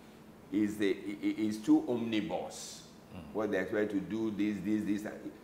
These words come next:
Speaker 1: if we don't begin to particularize their area of attention, yes, it's good. They can be doing the interdiction, catching people and all the rest.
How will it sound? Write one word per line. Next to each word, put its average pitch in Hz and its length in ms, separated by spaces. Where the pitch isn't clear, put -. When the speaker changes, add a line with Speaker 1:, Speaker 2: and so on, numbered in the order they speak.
Speaker 1:
if 143 140
we 139 100
don't 208 220
begin 135 280
to 107 100
particularize 107 1040
their 95 240
area 110 220
of 95 140
attention, 90 840
yes, 107 280
it's 90 200
good. 98 300
They 120 80
can 120 240
be 110 80
doing 135 260
the 98 120
interdiction, 92 680
catching 117 360
people 104 240
and 90 180
all 90 140
the 82 80
rest. 82 340